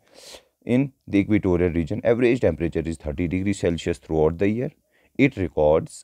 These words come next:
a small diurnal, uh, diur-, uh, diurnal range of temperature.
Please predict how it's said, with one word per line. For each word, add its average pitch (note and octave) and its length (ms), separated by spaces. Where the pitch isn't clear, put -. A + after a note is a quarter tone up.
a - 60
small C#3 560
diurnal, A2+ 500
uh, - 20
diur-, F2 680
uh, F#2 180
diurnal A2 440
range E2 280
of E2+ 140
temperature. E2+ 540